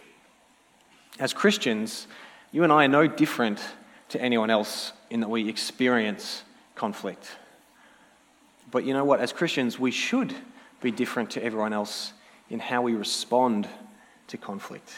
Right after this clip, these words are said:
We should be different, shouldn't we? We should do conflict in a way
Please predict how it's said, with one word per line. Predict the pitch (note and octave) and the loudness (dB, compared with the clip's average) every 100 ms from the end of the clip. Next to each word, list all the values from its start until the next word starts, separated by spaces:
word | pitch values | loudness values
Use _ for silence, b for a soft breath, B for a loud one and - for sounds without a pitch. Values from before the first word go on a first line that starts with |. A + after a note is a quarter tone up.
| - _ _ _ _ _ | -20 _ _ _ _ _
We | C3 | -4
should | - B3+ | 0 2
be | C#3+ | 2
different, | A#2 A#2 G#2+ | 0 -2 -2
shouldn't | C3+ E3+ | 0 2
we? | F#3 | 2
We | F3 | 2
should | F#3+ G#3 E3 - B B B | 2 0 -2 -8 B B B
do | D#3+ F3 | 6 8
conflict | F3 G3 A3 F3+ C3 C3 | 6 4 4 4 0 2
in | C3 | 4
a | |
way | B2 C3 B2+ | 8 8 6